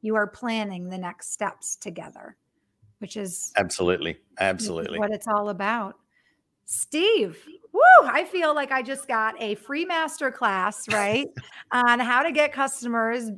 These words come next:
Speaker 1: B, B two B. And I even think this works for B two C, right, to, to have them asking to buy. So
Speaker 2: I think we've,
Speaker 1: this is
Speaker 2: can I just
Speaker 1: incredible.
Speaker 2: jump in one thing?
Speaker 1: Yeah.
Speaker 2: We, we've gone from B two B, we've gone from C to C. It's H to H,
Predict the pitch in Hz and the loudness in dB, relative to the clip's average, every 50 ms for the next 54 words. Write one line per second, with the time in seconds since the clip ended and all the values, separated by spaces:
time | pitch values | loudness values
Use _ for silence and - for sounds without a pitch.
0 | - 185 - - 302 - - - 247 226 196 247 294 330 330 302 208 233 226 214 | -12 -14 -14 -12 -12 -12 -12 -14 -14 -8 -4 -2 -2 -2 -2 -2 0 0 0 2
1 | 233 254 254 - - - - 269 359 453 571 539 539 554 494 440 508 440 427 453 | 0 0 -4 -6 -6 -4 -2 0 2 2 4 4 2 2 2 4 4 4 4 0
2 | - - 311 349 403 427 - - - - 277 226 254 262 247 220 214 - - 262 | -4 -4 -6 -6 -6 -4 -6 -8 -8 -8 -6 -6 -4 -4 -4 -4 -6 -6 -6 -6
3 | 285 320 311 262 254 294 320 - - 214 220 214 214 254 302 - - - - 294 | -4 -4 -2 -2 -2 -2 -4 -4 -2 0 0 2 2 0 -2 -4 -8 -10 -10 -8
4 | - - - - - 277 - - 214 254 285 247 247 302 285 - 269 285 330 320 | -8 -8 -10 -8 -6 -6 -4 -4 -2 -2 -2 -2 -2 -2 -4 -4 -4 -6 -6 -6
5 | - - - 269 233 202 180 - 214 170 196 175 160 165 175 - 196 - _ _ | -8 -8 -6 -6 -6 -6 -6 -8 -6 -4 -2 -2 -2 -4 -8 -10 -14 -18 _ _
6 | - _ _ _ _ _ _ - - - - 247 226 220 220 220 214 233 - - | -20 _ _ _ _ _ _ -12 -8 -2 2 4 6 6 6 4 4 2 2 4
7 | 233 226 190 196 190 - - 170 170 - - - - 196 233 226 - 175 131 - | 4 6 8 8 6 6 6 4 4 4 2 4 6 8 8 8 8 6 4 6
8 | - 156 135 135 131 131 135 160 180 156 123 131 113 117 143 139 135 - - - | 6 6 8 8 8 8 8 8 6 8 8 8 8 8 6 2 -2 -8 -18 -20
9 | - _ _ _ 262 302 349 415 494 453 440 - 147 151 139 - 185 180 196 185 | -20 _ _ _ -4 -2 0 6 8 8 8 10 10 8 10 10 10 8 8 8
10 | 151 151 135 131 127 123 120 104 101 117 117 113 117 117 - 160 151 151 143 139 | 6 6 8 10 10 10 8 8 6 6 8 8 6 4 4 4 4 4 2 2
11 | 123 113 - - 113 107 104 98 - 107 101 104 - - 131 120 - 127 127 117 | -2 0 2 4 4 4 2 2 4 4 4 4 4 2 -2 2 4 6 6 6
12 | - - - 90 - 104 78 - - - - | 4 2 0 2 2 2 0 0 -2 -8 -12